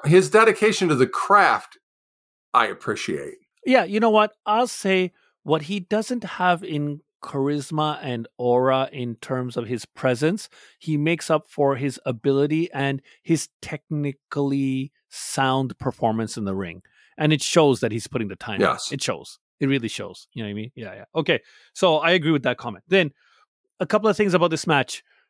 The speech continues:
Speaker 2: We watched a match a while ago, Jim, where Bret Hart and Diesel were working. Do you remember that?
Speaker 1: Yeah, yeah.
Speaker 2: And they removed the corner turnbuckle. And then for the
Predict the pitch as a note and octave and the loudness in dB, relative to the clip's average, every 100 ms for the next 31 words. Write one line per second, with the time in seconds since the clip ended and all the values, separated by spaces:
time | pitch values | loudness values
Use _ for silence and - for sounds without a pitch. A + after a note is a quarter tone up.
0 | _ - D3+ C#4 A#3 G#3+ - F3 C#3+ C#3 | _ -8 0 2 4 2 0 -2 -2 -2
1 | C3 A2+ F#2+ F#2+ C#3 F#3+ G3 C#3+ A#2+ A2+ | -4 -8 -14 -12 -6 -2 0 -2 -4 -6
2 | B2+ A#2 - _ _ C#3 B2+ - D#3+ F3+ | -4 -6 -8 _ _ -2 -2 2 2 4
3 | F3 F3+ C#3 G#2+ C#3 C3+ D3+ D3 C#3+ D3+ | 4 2 2 -2 -2 0 0 0 0 0
4 | E3 D3+ G#3 F#3+ F3+ F#3 G3+ D3+ D#3 D#3 | -2 -4 -2 0 0 0 0 4 4 4
5 | - D#3 C#3 _ - D3 G3 F3+ E3+ E3+ | 4 2 0 _ -2 4 6 6 6 4
6 | F3 - F3+ D#3+ - E3 E3+ E3 - D#3+ | 2 0 0 0 2 2 2 0 -2 -2
7 | D#3 D#3 F3 F3+ - _ _ - E3 E3+ | 0 0 0 -4 -4 _ _ -2 2 2
8 | F#3 F3+ - F#3+ E3 F#3+ | 2 -2 -2 0 0 -4